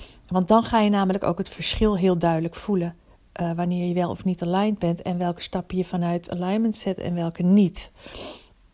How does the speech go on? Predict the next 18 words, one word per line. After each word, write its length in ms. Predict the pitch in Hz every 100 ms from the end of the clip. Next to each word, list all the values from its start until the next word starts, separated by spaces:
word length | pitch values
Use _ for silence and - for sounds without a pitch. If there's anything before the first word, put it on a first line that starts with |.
| _ _ - - - -
Nou, 260 | 175 165
waarom 500 | 185 202 254 277 285
specificeer 840 | 277 240 220 - 202 208 - 220
ik, 120 | 220 185
waarvoor 560 | 196 214 233 214 214 - - -
spits 400 | - - 240 -
ik 80 | 202
het 140 | 170
toe 180 | - 233
op 160 | - -
H 180 | 180 175
S 120 | -
P? 120 | 160 143 - - - - - - - - - - - _ _ _ _ _ _ -
Van 320 | - - 226
heel 400 | 214 208 254 302
kleins 460 | 302 262 262 277 -
af 160 | 185 -
aan, 520 | 190 202 226 277